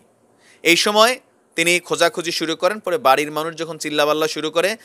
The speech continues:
রাতের বেলা সারা রাত খুঁজেও শিশু দুইটাকে বাড়ির কোথাও আশেপাশে খুঁজে পাওয়া যায়নি। যখন ভোরের আলো ফোটে সকাল সাড়ে ছয়টার দিকে,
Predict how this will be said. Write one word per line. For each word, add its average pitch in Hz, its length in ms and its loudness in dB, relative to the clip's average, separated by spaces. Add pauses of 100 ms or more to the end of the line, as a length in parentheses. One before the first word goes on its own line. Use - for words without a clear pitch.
(240)
রাতের 165 380 2
বেলা 165 180 2
সারা 160 260 2
রাত 190 180 2
খুঁজেও 170 380 -2
শিশু 143 280 -14
দুইটাকে 151 340 -8
বাড়ির 127 340 0
কোথাও 135 340 -4
আশেপাশে 127 680 -4 (320)
খুঁজে 156 260 4
পাওয়া 131 260 4
যায়নি। 101 260 -8 (320)
যখন 151 280 0
ভোরের 151 320 2 (100)
আলো 143 240 2
ফোটে 185 320 -4
সকাল 127 320 -8
সাড়ে 120 340 -10
ছয়টার 135 360 -6
দিকে, 170 380 -2